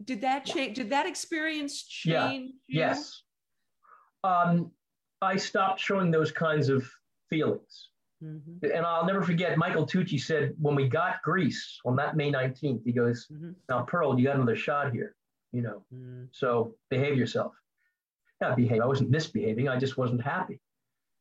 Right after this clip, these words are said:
Speaker 2: Um, doing Sharky towards the end. Here I was on top of the world, and now, well, after all that, and now, you know, I just, I, I, like I said, I was despondent. I wasn't,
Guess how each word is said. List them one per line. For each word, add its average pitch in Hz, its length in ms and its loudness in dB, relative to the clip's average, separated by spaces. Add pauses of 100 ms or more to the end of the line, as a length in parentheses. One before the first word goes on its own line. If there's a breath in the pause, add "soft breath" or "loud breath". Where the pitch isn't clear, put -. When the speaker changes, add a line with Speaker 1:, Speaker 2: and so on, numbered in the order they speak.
(100)
Speaker 2:
Um, 123 160 2
doing 123 200 4
Sharky 123 520 0
towards 123 420 0
the 135 180 2
end. 185 240 -2
Here 220 180 2
I 165 80 2
was 139 140 0
on 120 120 -4
top 208 240 0
of 156 60 2
the 139 80 2
world, 190 460 2
and 156 160 2
now, 156 420 0 (320)
well, 127 100 2
after 170 240 0
all 190 220 4
that, 202 380 0 (440)
and 139 120 2
now, 139 480 0
you 135 100 -2
know, 120 300 0 (100)
I 131 120 0
just, 127 360 0
I, 123 180 2 (160)
I, 120 140 2
like 123 200 0
I 120 40 2
said, 120 180 0
I 113 40 2
was 113 140 0
despondent. 110 580 -4 (100)
I 117 80 2
wasn't, 117 320 -4